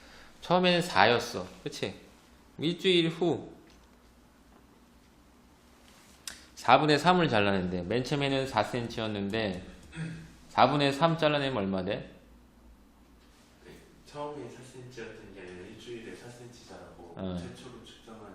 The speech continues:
Speaker 2: 잔디가 십이 센티.
Speaker 1: 그러면 첫 번째 항을 뭘로 잡아줄까?
Speaker 2: 첫 번째 십이요.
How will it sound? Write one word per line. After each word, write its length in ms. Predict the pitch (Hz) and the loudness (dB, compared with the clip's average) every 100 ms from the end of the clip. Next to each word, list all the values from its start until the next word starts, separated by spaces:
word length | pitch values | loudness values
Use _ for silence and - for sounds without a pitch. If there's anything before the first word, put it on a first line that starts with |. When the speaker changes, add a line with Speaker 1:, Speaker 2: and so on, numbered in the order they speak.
| 90 90 | -20 -20
Speaker 2:
잔디가 520 | - - - - - | -20 -20 -20 -20 -20
십이 100 | - | -20
센티. 60 | - | -8
Speaker 1:
그러면 200 | 123 120 | -6 -2
첫 180 | 180 175 | -2 2
번째 300 | 175 165 151 | 2 2 0
항을 180 | 139 | 0
뭘로 300 | 95 98 101 | -2 -2 -2
잡아줄까? 520 | 92 87 85 82 - 87 - - - - - - - | -2 -6 -8 -14 -18 -20 -20 -20 -20 -20 -20 -20 -20
Speaker 2:
첫 140 | - | -20
번째 340 | 113 110 101 95 | -18 -18 -18 -18
십이요. 680 | - 120 - - - - | -16 -16 -18 -20 -20 -20